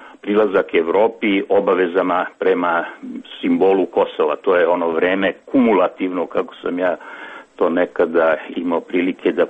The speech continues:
formulišem, kumulativne retorike, gde se stalno nekom stavu dodaje i, a u stvari suprotan stav, pa se kaže i Kosovo i Evropa, i Evropa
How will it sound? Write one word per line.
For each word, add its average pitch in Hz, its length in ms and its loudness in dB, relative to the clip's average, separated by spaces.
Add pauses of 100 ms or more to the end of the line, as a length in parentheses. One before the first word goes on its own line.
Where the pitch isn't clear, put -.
formulišem, 90 680 0 (320)
kumulativne 98 880 2
retorike, 113 640 0
gde 98 280 0
se 98 100 0 (180)
stalno 123 440 2
nekom 98 680 -2
stavu 123 320 2
dodaje 110 540 2 (120)
i, 208 200 -4 (1000)
a 98 100 2
u 95 60 4
stvari 117 360 0 (100)
suprotan 101 480 0
stav, 78 200 0 (100)
pa 85 80 0
se - 140 -6
kaže 107 340 2 (120)
i - 140 -2
Kosovo 107 640 2 (460)
i 117 220 0
Evropa, 104 720 2 (840)
i 160 180 2 (1120)
Evropa 104 580 2